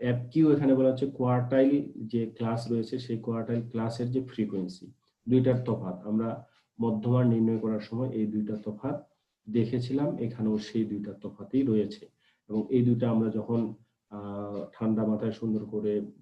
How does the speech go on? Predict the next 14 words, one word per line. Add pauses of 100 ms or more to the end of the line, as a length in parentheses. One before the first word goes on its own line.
(200)
খুঁজে
বের
করতে
পারবো,
তখন
অঙ্কটা
করতে (480)
সমস্যা
হবে
না,
ভুল
হবে
না। (400)
আর